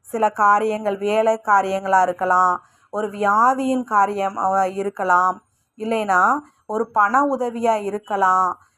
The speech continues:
ஒரு படிப்பு செலவுக்கா இருக்கலாம், எவ்வளவோ காரியங்கள் நம்ம நினைத்திருக்கலாம், இப்ப நம்ம ஜெபித்திருக்கலாம், அந்த காரியங்கள்ல ஒரு, நம்மளுக்கு ஒரு விடுதலை வராம இருந்திருக்கலாம்.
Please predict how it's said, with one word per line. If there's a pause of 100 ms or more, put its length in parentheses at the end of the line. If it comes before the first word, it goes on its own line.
ஒரு
படிப்பு
செலவுக்கா
இருக்கலாம், (280)
எவ்வளவோ
காரியங்கள்
நம்ம
நினைத்திருக்கலாம், (140)
இப்ப
நம்ம (120)
ஜெபித்திருக்கலாம், (320)
அந்த
காரியங்கள்ல
ஒரு,
நம்மளுக்கு
ஒரு
விடுதலை
வராம
இருந்திருக்கலாம்.